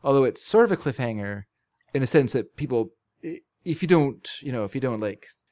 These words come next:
spend time going back over it and stuff like that, it feels like, oh, it didn't end. It just stopped. You know, as, as Eve, who fell face first onto the floor when it, when the show ended and just laid there for five minutes.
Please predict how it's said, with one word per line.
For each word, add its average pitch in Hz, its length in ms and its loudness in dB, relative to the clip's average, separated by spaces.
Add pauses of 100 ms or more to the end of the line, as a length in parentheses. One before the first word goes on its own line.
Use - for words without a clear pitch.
spend 143 300 -2
time 131 160 0
going 120 160 -2
back 110 160 -2
over 123 260 2
it 110 80 4
and 107 80 -4
stuff 123 140 -8
like 110 100 -2
that, 101 240 -4
it 113 100 -4
feels 131 280 -2
like, 107 120 -2
oh, 131 140 2
it 101 80 0
didn't 113 160 -6
end. 117 300 -8
It 110 80 -10
just - 340 -12
stopped. - 480 -10 (440)
You 113 80 -8
know, 104 280 -4
as, 110 240 -10
as 110 220 -4
Eve, 113 320 -6 (160)
who 110 100 -12
fell 117 300 2
face - 400 -4
first 123 260 -4
onto 117 140 -4
the 104 80 -8
floor 107 520 -2
when 113 200 -6
it, 101 200 -12
when 104 140 -8
the 101 100 -8
show 113 200 -4
ended 104 260 -4
and 98 80 -8
just 101 140 -10
laid 110 180 -2
there 107 100 0
for 107 140 -6
five 104 220 -4
minutes. 101 400 -10